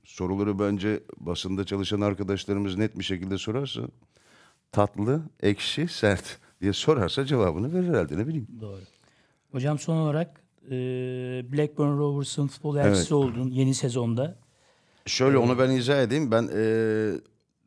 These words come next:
Speaker 1: o süreçte T R T'de çalışırken son programımda açıkladım. Şundan sebep açıkladım. Hem kendime ve hem de oraya zarar vermeme adına, e, bilgilendirme noktasında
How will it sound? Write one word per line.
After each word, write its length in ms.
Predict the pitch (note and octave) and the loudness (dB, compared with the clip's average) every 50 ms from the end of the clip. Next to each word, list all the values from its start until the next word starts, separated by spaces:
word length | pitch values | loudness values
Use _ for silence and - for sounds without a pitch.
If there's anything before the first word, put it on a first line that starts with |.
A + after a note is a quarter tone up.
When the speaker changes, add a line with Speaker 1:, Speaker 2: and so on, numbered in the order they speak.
| C2 C2 | -16 -10
Speaker 1:
o 240 | C#2+ D#2+ F2+ F#2+ F#2+ | -6 -4 -4 -4 -4
süreçte 420 | - - A2 G#2+ G#2+ - - A2 | -4 -4 -2 -2 -2 -2 -2 -4
T 160 | F#2+ - G#2 | -2 -2 -2
R 80 | G2+ G2+ | -2 -2
T'de 220 | G#2 G#2+ G2 G#2 | -2 -4 -6 -4
çalışırken 560 | - - G#2+ G#2+ G#2 - - C3+ - B2 G#2 | -4 -4 -2 -2 -4 -6 -6 -6 -4 -2 -2
son 240 | F#2 - - G#2+ G2+ | -2 0 -2 -2 -2
programımda 800 | G2 - G#2+ G#2+ G#2 G2 G#2 G#2 G#2+ G#2 G#2+ G#2 B2+ C#3+ D3 - _ _ _ _ _ _ _ | -2 -2 -2 -2 0 0 -2 0 0 0 -2 -2 -2 -4 -4 -8 _ _ _ _ _ _ _
açıkladım. 640 | - E2+ - - - - F#2 G2+ G2+ F#2+ A#2+ C#3 - - _ _ | -8 -6 -6 -8 -8 -6 -4 -4 -2 -2 -2 -4 -6 -10 _ _
Şundan 360 | - - F#2 G2 G2+ G#2+ G#2+ | -14 -8 -6 -4 -2 -2 -2
sebep 320 | - - G2 F#2 F2+ E2 | -2 -2 -4 -4 -2 -4
açıkladım. 460 | F2+ D#2 - - - G2+ G#2 - - A2 | -4 -6 -6 -8 -8 -8 -6 -4 -4 -2
Hem 160 | G#2+ G#2+ - - _ _ _ _ _ | -2 -4 -4 -8 _ _ _ _ _
kendime 420 | - F2 F#2+ F#2+ G2 G#2 A2+ G#2 | -6 -4 -2 -2 -2 -2 -2 0
ve 120 | G2 F#2 | 0 0
hem 140 | F#2 F#2 F#2 | 0 0 0
de 60 | F#2 | -2
oraya 240 | F#2+ F#2+ F#2 F#2+ F#2 | -2 -2 -2 -2 -2
zarar 380 | F2 E2+ F#2+ F#2 G2 G2 F2+ E2+ | -2 -2 0 0 0 0 0 2
vermeme 440 | F#2+ G2 G2+ G2+ F#2 E2+ E2+ D#2+ D#2 | 2 2 2 0 0 -2 -2 -2 -2
adına, 380 | D2+ C#2+ D#2+ E2+ G2+ B2+ C#3+ - _ _ _ _ _ _ _ _ _ _ _ _ _ _ _ _ _ _ - | -4 -4 -4 -4 -4 -4 -6 -8 _ _ _ _ _ _ _ _ _ _ _ _ _ _ _ _ _ _ -6
e, 360 | F2+ F2+ F2+ F#2 F2+ F2+ D#2+ | -2 -2 0 0 0 0 -2
bilgilendirme 720 | F2+ F2+ E2+ F2 F#2+ G2 G2 G2 F#2 F#2 F#2+ G2 G#2 G2+ | -2 -4 -4 -2 0 0 0 0 0 0 0 0 0 0
noktasında 720 | G2+ F#2+ F2+ - - F2+ F2 - - F2+ F#2 F#2+ C3 C#3+ | 0 -2 -2 -6 -8 -8 -6 -4 -4 -2 -2 -2 -2 -4